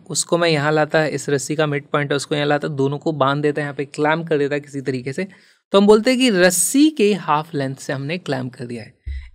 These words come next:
इन्होंने बोला है half the height। हाइट मतलब अगर ये वाली हमारे पास हाइट थी वाई,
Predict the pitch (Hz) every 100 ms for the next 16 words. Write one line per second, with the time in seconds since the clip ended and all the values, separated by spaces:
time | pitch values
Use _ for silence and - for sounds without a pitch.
0 | - 185 190 196 185 185 202 208 - -
1 | 170 170 170 170 180 - 202 196 - -
2 | 190 208 208 226 240 - - 180 208 302
3 | 254 214 208 214 180 165 170 170 170 -
4 | 147 147 - 156 123 139 185 175